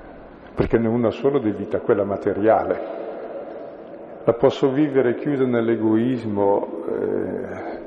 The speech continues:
nel fallimento, nell'attacco, nella difesa, e questa è morte spirituale.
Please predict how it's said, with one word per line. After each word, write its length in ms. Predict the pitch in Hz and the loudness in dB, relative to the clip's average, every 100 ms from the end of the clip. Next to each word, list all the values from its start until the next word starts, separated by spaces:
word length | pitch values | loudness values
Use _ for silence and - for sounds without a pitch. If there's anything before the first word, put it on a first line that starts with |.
| - | -6
nel 180 | 104 92 | -2 -2
fallimento, 1300 | - 104 101 107 107 98 110 113 110 104 104 98 98 | 2 2 4 2 2 0 2 2 0 2 2 4 2
nell'attacco, 840 | 101 98 95 - 110 107 107 - | 0 2 0 0 4 4 4 0
nella 240 | 107 95 95 | -2 0 -2
difesa, 1400 | 101 - 101 98 101 - 131 143 - - - - - - | -4 -4 -2 0 0 4 2 2 -10 -10 -12 -12 -12 -4
e 200 | - - | -4 0
questa 440 | 127 120 117 156 | 2 2 2 0
è 60 | 135 | 0
morte 600 | 113 101 98 - - - | 2 0 0 -4 -8 -10
spirituale. 1120 | - 110 92 87 - 85 80 - - - | -4 -4 -4 -6 -8 -8 -8 -10 -12 -14